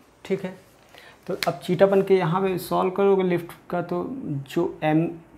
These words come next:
ऊपर तो नीचे एमजी एक तो लगाओगे sudo वाला plus एक wait वाला एमजी, तो इधर की तरफ component force कितना आएगा, टू एमजी sin theta। एक्सेलरेशन कितना हो जाएगा, एक्सेलरेशन ए मान लें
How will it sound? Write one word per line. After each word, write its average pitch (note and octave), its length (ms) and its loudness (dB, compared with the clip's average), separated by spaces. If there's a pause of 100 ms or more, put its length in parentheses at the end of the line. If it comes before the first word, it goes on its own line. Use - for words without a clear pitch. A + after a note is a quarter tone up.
(340)
ऊपर F3+ 340 2
तो F3+ 220 -2
नीचे D3+ 480 2
एमजी D3+ 480 2
एक E3+ 220 2
तो F#3+ 60 0
लगाओगे F3 440 4
sudo E3 300 6
वाला G3+ 240 6
plus F#3 300 0
एक E3 180 0
wait D#3+ 280 4
वाला B2+ 240 0
एमजी, B2+ 340 -4 (800)
तो - 60 -12
इधर E3+ 320 2
की F#3+ 120 2
तरफ F#3+ 260 0
component F3 440 2
force E3+ 320 -2
कितना F3 280 0
आएगा, C3+ 280 2 (560)
टू G3 180 2
एमजी D#3+ 400 2
sin C#3+ 300 0
theta। C3 380 -4 (1000)
एक्सेलरेशन C3+ 760 -4 (320)
कितना D3 240 2
हो C3+ 140 2
जाएगा, B2+ 460 0 (320)
एक्सेलरेशन C3+ 460 -2 (120)
ए D#3 80 4
मान D#3 280 2
लें D3 180 -2